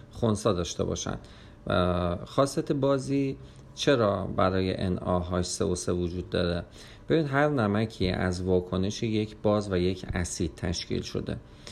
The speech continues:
که می‌دونید دیگه، اسید به اضافه باز، نمک به اضافه آب می‌ده. اگر می‌خواهید که، اه،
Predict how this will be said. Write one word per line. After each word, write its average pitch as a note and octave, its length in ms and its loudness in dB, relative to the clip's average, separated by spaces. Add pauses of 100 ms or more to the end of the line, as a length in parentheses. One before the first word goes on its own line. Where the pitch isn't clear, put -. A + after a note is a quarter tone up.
(300)
که F#2+ 400 4
می‌دونید F#2+ 420 0
دیگه، F#2 160 0
اسید F#2 320 -2
به F#2+ 80 2
اضافه F2+ 400 0
باز، B2 420 0
نمک A2 480 0
به - 80 0
اضافه A#2+ 360 0
آب F2+ 360 0
می‌ده. E2+ 280 -4 (600)
اگر D#3+ 320 4
می‌خواهید B2+ 500 0 (100)
که، B2+ 400 2 (360)
اه، F#2 100 0